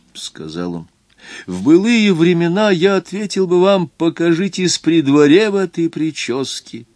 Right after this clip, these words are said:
и мои труды будут оплачены. Но, увы, больше нет двора, господин барон. А ведь нужно как-то жить.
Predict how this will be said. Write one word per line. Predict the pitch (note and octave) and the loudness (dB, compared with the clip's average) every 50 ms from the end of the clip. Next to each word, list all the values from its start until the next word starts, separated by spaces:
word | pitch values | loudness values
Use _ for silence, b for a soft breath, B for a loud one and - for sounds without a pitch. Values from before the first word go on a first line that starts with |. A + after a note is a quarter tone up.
| _ _ _ _ B B B B B | _ _ _ _ B B B B B
и | G2+ G2+ F#2+ | 2 4 4
мои | F#2+ F#2 F#2 F#2 F2+ | 4 4 4 4 2
труды | E2+ - F2+ E2+ E2+ D#2+ E2 E2 | 2 -2 -2 -2 -2 -2 -2 -4
будут | D2+ D#2 E2 - - | -4 -4 -6 -6 -6
оплачены. | D#2 - - E2 D#2 D#2 G#2 D3 D#3+ - - - - - - A2+ A2 _ _ _ _ _ _ _ _ - | -10 -8 -6 -4 -2 -2 -2 -2 -4 -8 -12 -14 -12 -12 -14 -16 -16 _ _ _ _ _ _ _ _ -8
Но, | G#2 C3 F3 F#3+ A#3+ B3+ _ _ _ _ _ _ _ _ _ _ _ - | -4 -4 -4 -4 -6 -10 _ _ _ _ _ _ _ _ _ _ _ -10
увы, | D#2 D2+ D2+ D2+ D#2 D#2+ D#2+ E2 F2+ F#2+ G2 - - _ _ _ _ _ _ _ _ _ _ _ _ _ _ _ _ _ _ _ _ - | -8 -6 -4 -2 0 2 2 2 2 2 0 -2 -4 _ _ _ _ _ _ _ _ _ _ _ _ _ _ _ _ _ _ _ _ -4
больше | - G2+ B2+ C#3 C3+ A#2+ - - - A#2 A2+ A2 | 0 2 4 4 4 2 2 0 2 4 4 6
нет | A2 A2 A#2+ B2 A#2 G2+ F2 D#2 | 6 4 4 4 2 0 -4 -4
двора, | D#2 F#2 F2+ F#2 F#2 F#2 G2 G#2+ A2 G#2 | -2 2 2 2 4 4 4 2 2 0
господин | F2 E2+ D#2+ - - - F2+ D#2+ D#2 D#2 F2 G2+ G2+ | -2 -4 -6 -6 -8 -8 -8 -8 -6 -6 -6 -6 -6
барон. | F2 D#2+ D#2+ D#2+ E2+ F2+ G2+ G2+ - _ _ _ _ _ _ _ _ _ _ _ _ | -6 -6 -4 -4 -4 -4 -6 -8 -10 _ _ _ _ _ _ _ _ _ _ _ _
А | - A#2+ B2+ | 0 4 6
ведь | D#3 D#3+ - - C#3 | 6 6 4 4 2
нужно | C#3 F3 A3+ B3 A#3+ A3 F#3+ F#3+ G#3 G#3 F#3+ | 4 4 4 4 2 -2 -4 -4 -4 -4 -6
как-то | - - - F#3 G#3+ G#3 F#3 _ - - - E3+ E3 | -6 -6 -4 -2 -2 -2 -4 _ -14 -10 -8 -6 -6
жить. | D3 C3+ E3+ G#3+ G#3+ G3 - - - - - | -6 -6 -8 -10 -10 -12 -14 -16 -20 -20 -20